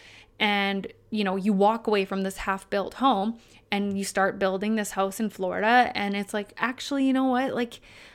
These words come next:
I don't really like Florida. Maybe I want to go to cold-ass Canada." And so you come to Canada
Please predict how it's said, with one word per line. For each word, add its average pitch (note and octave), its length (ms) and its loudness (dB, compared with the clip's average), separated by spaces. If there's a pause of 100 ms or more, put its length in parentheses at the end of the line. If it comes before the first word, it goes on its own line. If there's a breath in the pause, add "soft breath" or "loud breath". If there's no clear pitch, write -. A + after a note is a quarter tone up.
I - 20 -20
don't B4 300 4
really F#4 100 8
like A3 260 6
Florida. - 420 -4
Maybe F4 440 4
I C4 260 4
want A#3 400 2
to G#3+ 220 -2
go G3+ 300 2
to G3+ 560 -2
cold-ass G#3+ 680 0
Canada." - 640 -8 (600 loud breath)
And G3+ 560 2
so G#3 480 0
you - 160 -8
come A3+ 220 0
to A3 80 -8
Canada G3 680 0